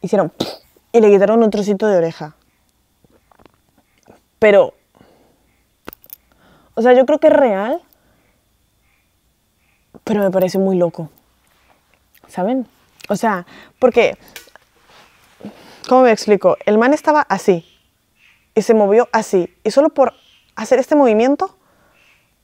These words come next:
pasó así. O sea, ¿me entienden? O sea, esta es la bala. El man estaba así. O sea, esto le iba a dar acá. O sea, sí o sí le iba a pasar un lugar del cerebro. Y por hacer así, pasó así.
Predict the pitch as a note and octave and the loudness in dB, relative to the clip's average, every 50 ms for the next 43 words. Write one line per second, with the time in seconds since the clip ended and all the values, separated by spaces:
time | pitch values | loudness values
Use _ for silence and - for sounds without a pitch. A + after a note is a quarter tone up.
0 | _ _ _ _ _ _ _ _ _ _ _ _ _ - - _ A3+ G#3+ G3+ A#3 | _ _ _ _ _ _ _ _ _ _ _ _ _ -20 -8 _ -4 0 0 2
1 | G#3+ A3 - G#3 G#3 A3+ - G#3+ A3 A3 G#3+ C4+ D4+ F4+ B4 A4+ - - - - | 0 2 0 2 0 0 0 0 0 2 2 0 0 0 -4 -8 -10 -14 -20 -20
2 | _ - - C4+ - D#4 - A4 G#4 F4+ B3 F#3+ D#3+ D3 - F#3 - _ _ _ | _ -2 -2 -2 -2 0 0 2 2 4 2 2 0 -2 -6 -8 -10 _ _ _
3 | _ _ _ _ _ _ _ _ _ _ _ - A#3 A#3 B3+ C#4+ D#4+ - - D4+ | _ _ _ _ _ _ _ _ _ _ _ -2 0 0 0 0 -2 0 0 0
4 | C4+ - - F#3+ E3+ F3 F3+ _ _ _ _ _ _ - A3 G#3+ A#3 A3 - - | 0 2 0 -4 -4 -4 -10 _ _ _ _ _ _ -6 -2 0 0 -2 0 0
5 | C4+ - - E4 D4+ C4 A#3 A#3 B3 A#3+ A#3 B3+ - - G3 F#3 F3 - F#3 E3+ | -2 0 0 0 2 4 4 4 4 4 2 0 0 -2 -6 -6 -4 -6 -6 -6
6 | - _ _ _ _ _ _ _ - G3 - A3+ A3 G#3+ - C4 C4+ C4 D4+ D4 | -6 _ _ _ _ _ _ _ -10 -6 0 0 0 0 2 0 0 0 2 2
7 | D4+ C#4+ C#4+ C#4 - G3+ F#3 - G3+ G#3 G#3 - - - - - A#3 A#3 A3+ A3+ | 2 4 2 2 0 -4 -2 0 0 0 0 -4 -8 -14 -6 0 2 4 4 4
8 | A3+ A3+ A3 G#3+ G3+ G#3+ G#3+ G#3 G#3 G#3 - - F3+ F3 E3+ D#3+ D#3+ E3 D#3 _ | 4 6 4 4 4 2 2 2 0 -2 0 2 4 4 4 2 0 -4 -10 _
9 | _ _ _ _ _ _ _ _ _ _ _ _ _ _ _ _ _ _ _ _ | _ _ _ _ _ _ _ _ _ _ _ _ _ _ _ _ _ _ _ _
10 | _ _ _ _ _ _ _ _ _ _ B3 A#3+ A3+ B3 B3 B3 A3+ B3+ C4+ C#4+ | _ _ _ _ _ _ _ _ _ _ -2 0 2 2 2 4 4 4 2 2
11 | C4+ - E4+ E4+ - - _ _ - A#3+ A3+ - B3 A#3+ A#3 - D4 D4 D4 | 0 0 -4 -6 -6 -8 _ _ -4 -4 0 2 0 0 2 -2 -4 -4 -4